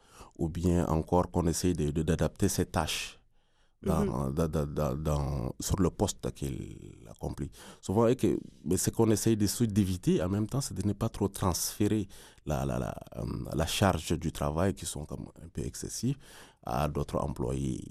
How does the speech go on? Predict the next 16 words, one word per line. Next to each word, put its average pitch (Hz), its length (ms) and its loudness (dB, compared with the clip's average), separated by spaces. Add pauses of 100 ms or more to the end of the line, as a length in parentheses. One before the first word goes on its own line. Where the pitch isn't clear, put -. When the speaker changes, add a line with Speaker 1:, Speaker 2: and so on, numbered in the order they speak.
(800)
Speaker 1:
Alors, - 180 -6
c'est, - 300 -4
c'est - 240 -6
pour - 140 -6
justifier 78 440 -2
des 67 80 -2
situations - 540 -8
d'égalité 67 680 -10
entre - 280 -16
employés - 440 -14
aussi - 260 -12
en - 60 -14
même - 180 -20
temps. - 100 -20 (200)
Speaker 2:
Mhm. 214 340 0 (440)
Euh, 202 380 2